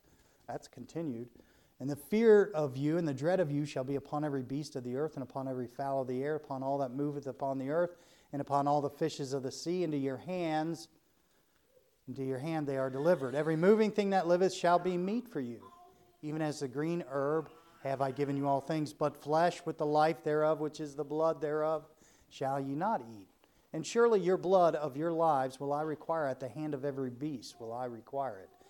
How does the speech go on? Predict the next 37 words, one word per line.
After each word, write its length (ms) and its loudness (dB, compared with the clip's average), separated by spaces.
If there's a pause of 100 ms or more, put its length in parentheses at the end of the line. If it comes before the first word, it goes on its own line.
(180)
and 160 -2
at 120 -2
the 100 -2
hand 280 -4
of 100 -4
man. 400 -4 (580)
At 200 -4
the 100 -2
hand 480 -2 (120)
of 280 -2
every 420 -2
man's 440 -4
brother 380 0
will 200 -4
I 160 -2
require 640 -6
the 100 -8
life 380 -8
of 100 -14
man." 320 -12 (1300)
That's 140 -20
kinda 240 -10
interesting. 500 -14 (320)
This 240 -18
is 160 -16
in 160 -10
Noah. 320 -6 (1800)
It 100 -18
kinda 180 -8
makes 240 -12
sense 300 -8
when 120 -10
you 80 -10
go 160 -8
back 320 -8
to 120 -10
this 420 -14